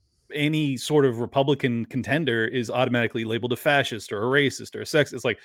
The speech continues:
they can't have anybody come in that's not in lockstep with this stuff. And, and I think they realize that, like, yeah, y-, you know, if,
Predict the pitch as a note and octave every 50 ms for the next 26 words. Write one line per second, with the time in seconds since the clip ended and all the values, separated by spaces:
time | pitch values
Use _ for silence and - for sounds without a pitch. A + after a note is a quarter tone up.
0 | - - _ _ _ - D#3+ F3 - - - F3+ G3 G#3 - - D#3 D#3 E3 E3
1 | C#3+ - C#3+ D3+ E3 E3 D#3+ D#3 D3+ C#3 - D3 C3 C3 C3+ C#3+ C3 G#2+ G2+ -
2 | - C3 B2 C#3 - A#2+ G#2 A2+ B2+ D3 - - - B2+ - - - F#2+ - A2
3 | - - - - G2 G2 - _ _ _ _ _ _ _ _ _ - B2 A#2 A#2
4 | A2+ A2 G2+ - _ _ _ _ _ _ _ _ _ - C3 A#2+ A2+ - F3 F#3
5 | - D#3 C#3 C3 C3 E3+ A3+ A#3 D#3+ A2+ A2 A2+ A2+ B2 A#2+ A2+ A2 A2 G#2+ -
6 | B2 D#3 G#3 G3+ - - - _ - - A#2+ A2+ A#2 A2+ A#2+ B2 C3 B2+ - -